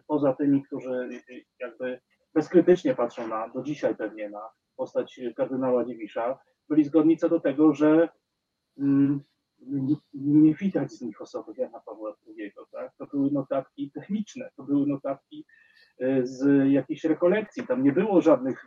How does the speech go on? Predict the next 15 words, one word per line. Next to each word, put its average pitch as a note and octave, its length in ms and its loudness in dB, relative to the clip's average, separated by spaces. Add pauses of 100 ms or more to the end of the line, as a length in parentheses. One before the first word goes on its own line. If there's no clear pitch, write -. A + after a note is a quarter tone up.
duchowych D3 420 2
przemyśleń, C3+ 580 -4
tam, C3+ 120 -2 (260)
tam C#3+ 140 -6
były D3 200 4
jakieś C#3 360 -4 (540)
pojedyncze, E3 500 10
urwane D#3+ 480 8
zdania C#3+ 500 6
pod D3+ 220 -4
pojedynczymi, D#3 840 6
urwanymi D#3 600 6
datami. C#3+ 640 0 (540)
E, C4 600 4 (140)
i E3 420 2